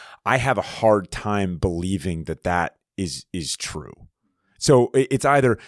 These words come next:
shielded by bureaucracy or it's, I don't know, but I don't believe that.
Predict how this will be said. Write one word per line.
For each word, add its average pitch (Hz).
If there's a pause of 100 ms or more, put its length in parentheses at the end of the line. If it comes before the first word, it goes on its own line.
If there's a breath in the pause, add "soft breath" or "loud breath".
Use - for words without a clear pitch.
shielded 147
by 87
bureaucracy 156
or 110
it's, 98 (520 loud breath)
I 196
don't 170
know, 185 (240 soft breath)
but 139
I 139
don't 143
believe 104
that. -